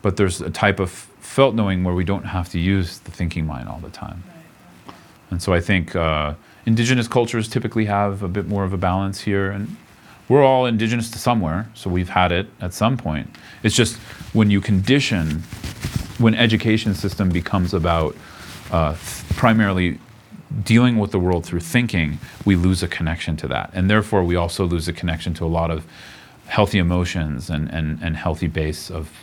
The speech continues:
Speaker 1: what it's like to be in the body. Yeah.
Speaker 2: So, but what you're saying, uh, about knowing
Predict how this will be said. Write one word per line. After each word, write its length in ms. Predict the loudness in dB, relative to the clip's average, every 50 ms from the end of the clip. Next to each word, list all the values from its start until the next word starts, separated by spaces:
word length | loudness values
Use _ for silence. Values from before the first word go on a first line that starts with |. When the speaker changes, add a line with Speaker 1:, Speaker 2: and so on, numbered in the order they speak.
| -20 -20 -20 -20 -20 -20 -20 -20 -16 -10
Speaker 1:
what 180 | -6 -4 -4 -4
it's 140 | -4 -4 -4
like 140 | -6 -6 -6
to 60 | -6
be 80 | -6
in 60 | -6 -6
the 80 | -6
body. 320 | -6 -6 -6 -6 -8 -10 -14 -16 -14 -12
Yeah. 160 | -12 -12 -12
Speaker 2:
So, 260 | -14 -16 -18 -18 -18 -18
but 100 | -20 -20 -18
what 180 | -18 -18 -18 -18
you're 120 | -18 -18 -20
saying, 480 | -20 -20 -20 -20 -18 -18 -20 -20 -20 -20 -20 -20 -20 -20
uh, 60 | -18 -16
about 580 | -16 -16 -16 -18 -18 -20 -18 -18 -18 -18 -18 -18 -16 -16
knowing 340 | -14 -14 -14 -14 -16 -18 -18